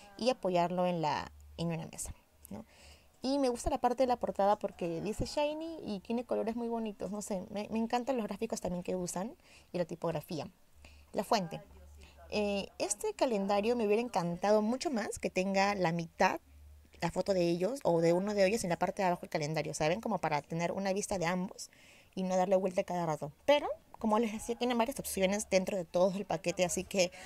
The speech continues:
pueden usarlo de una u otra forma. Está igual, creo que, usable para en cualquier momento, ¿no?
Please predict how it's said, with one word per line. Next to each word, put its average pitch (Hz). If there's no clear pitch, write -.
pueden 202
usarlo 185
de 165
una 170
u 165
otra 170
forma. 156
Está 175
igual, 165
creo 170
que, 151
usable 185
para 156
en 165
cualquier 196
momento, 165
¿no? 269